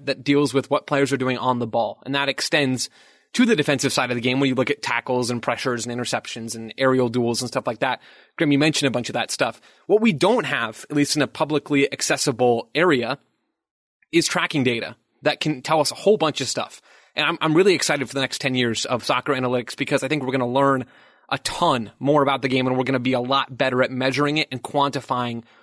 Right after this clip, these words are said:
what things are good, what things are helpful, what things are bad, what things are not helpful.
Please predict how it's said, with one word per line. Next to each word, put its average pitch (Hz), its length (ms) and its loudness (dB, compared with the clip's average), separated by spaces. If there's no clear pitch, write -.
what 165 220 2
things 160 220 2
are 135 80 6
good, 156 360 4
what 147 120 2
things 135 200 -2
are - 20 0
helpful, - 460 -4
what 139 180 -2
things 135 180 -2
are 123 60 0
bad, 117 300 -2
what 120 100 -8
things 123 180 -6
are 110 80 -8
not 110 240 -8
helpful. - 400 -12